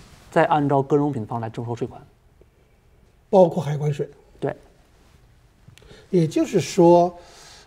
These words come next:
Speaker 2: 呃，在中国的模式啊，我现在不知道美国的模式是什么。在，
Speaker 1: 嗯。
Speaker 2: 如果在中国的模式能够成型的话，也就是说美国的公司进入中国的一个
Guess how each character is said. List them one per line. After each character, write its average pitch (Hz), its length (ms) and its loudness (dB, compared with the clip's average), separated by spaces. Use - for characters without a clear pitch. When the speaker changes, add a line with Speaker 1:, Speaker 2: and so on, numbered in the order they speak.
Speaker 2:
呃， 139 800 0
在 214 200 8
中 294 260 2
国 202 100 8
的 151 60 2
模 135 160 0
式 135 140 -6
啊， 123 200 -4
我 165 80 -4
现 202 140 10
在 208 80 12
不 190 100 4
知 180 60 8
道 196 100 8
美 147 200 4
国 156 100 8
的 202 60 12
模 151 140 6
式 147 140 -2
是 147 60 2
什 123 140 -4
么。 123 180 -6
在， 214 180 6
Speaker 1:
嗯。 180 40 8
Speaker 2:
如 208 300 6
果 165 160 6
在 160 160 4
中 202 180 6
国 180 120 2
的 151 60 -2
模 139 200 -2
式 147 300 -8
能 185 200 4
够 196 140 8
成 175 260 0
型 143 220 -4
的 165 80 -4
话， 147 240 -6
也 160 80 -2
就 175 100 2
是 180 60 2
说 220 80 6
美 170 360 2
国 196 200 4
的 208 100 6
公 196 240 4
司 185 240 2
进 220 260 2
入 175 280 4
中 220 340 2
国 165 160 2
的 147 100 2
一 143 260 -2
个 143 500 -2